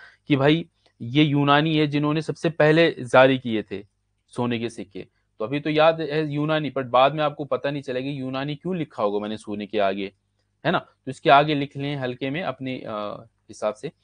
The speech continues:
सबसे पहले जो है जारी किए हैं। दूसरा मैंने कहा कि कुषाण, क्या बोला मैंने? तो कुषाण, सबसे शुद्ध जो सोने के सिक्के, शुद्ध सोने के सिक्के आकार प्रकार में, समझ रहे हैं? मतलब जिनकी बनावट बहुत अच्छी तरीके से की गई होगी।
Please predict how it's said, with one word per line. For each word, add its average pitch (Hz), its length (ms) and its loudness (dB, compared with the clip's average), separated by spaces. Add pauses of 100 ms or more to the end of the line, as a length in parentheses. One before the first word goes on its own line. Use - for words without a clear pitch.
(260)
सबसे 131 260 4
पहले 131 400 0
जो 139 120 -4
है 170 180 -2 (400)
जारी 120 360 6
किए 98 200 -12
हैं। 98 120 -20 (440)
दूसरा 156 280 0
मैंने 180 220 0
कहा 175 160 2
कि 175 120 -4
कुषाण, 165 540 6
क्या 165 200 6
बोला 160 240 0
मैंने? 160 200 -10 (500)
तो 160 80 0
कुषाण, 156 320 2
सबसे 202 320 -4
शुद्ध 185 540 2
जो 131 140 -4
सोने 143 320 -2
के 160 120 0
सिक्के, 143 460 -4 (380)
शुद्ध 156 300 0
सोने 156 340 0
के 156 140 0
सिक्के 147 280 0
आकार 151 400 6
प्रकार 107 440 0
में, 98 160 -12 (120)
समझ 147 240 -4
रहे 139 140 -4
हैं? - 80 -20 (260)
मतलब 139 200 2
जिनकी 143 280 -2
बनावट 123 460 4
बहुत 123 280 -2
अच्छी 151 320 -4
तरीके 123 320 0
से 117 160 -10
की 117 180 -8
गई 110 180 -2
होगी। 101 340 -8